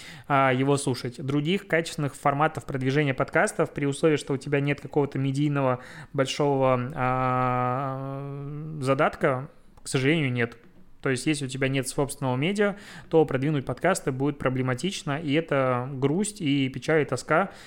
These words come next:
Хочу платные инструменты продвижения. <laughs> Вот. Ещё статистика. Тридцать восемь процентов россиян намерены сэкономить на отпуске в этом году.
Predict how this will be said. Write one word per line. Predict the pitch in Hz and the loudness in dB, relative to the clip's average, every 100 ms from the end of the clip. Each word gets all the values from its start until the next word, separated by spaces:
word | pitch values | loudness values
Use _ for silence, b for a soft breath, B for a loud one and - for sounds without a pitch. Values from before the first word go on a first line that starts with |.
| B | B
Хочу | - 131 - 180 | -2 0 2 2
платные | 151 156 143 | 2 2 0
инструменты | - 135 139 131 | -2 -2 -2 -2
продвижения. | 131 123 120 123 120 120 - - - | -4 -2 0 -2 -4 -8 -12 -20 -10
<laughs> | - - - - - 117 170 202 165 123 | -10 -10 -14 -18 -18 -14 -12 -8 -8 0
Вот. | 127 123 - - - - - - - - B B B | 2 0 -6 -20 -20 -20 -20 -20 -20 -18 B B B
Ещё | 175 165 214 | 0 4 4
статистика. | 185 165 185 - 151 123 | 2 0 -2 -2 -4 0
Тридцать | 165 175 | 0 2
восемь | 160 165 147 | 2 0 -2
процентов | 135 160 143 131 | -2 -2 -2 0
россиян | 143 135 160 156 | -2 0 0 0
намерены | 135 139 160 143 131 | 0 0 0 -2 -2
сэкономить | - - 143 143 127 | -4 -2 0 0 -2
на | 139 | 0
отпуске | 147 143 135 - 135 | 0 -2 -8 -6 -2
в | |
этом | 143 147 131 | 0 0 -2
году. | 127 139 139 127 123 120 202 240 | 0 0 0 0 0 2 0 -2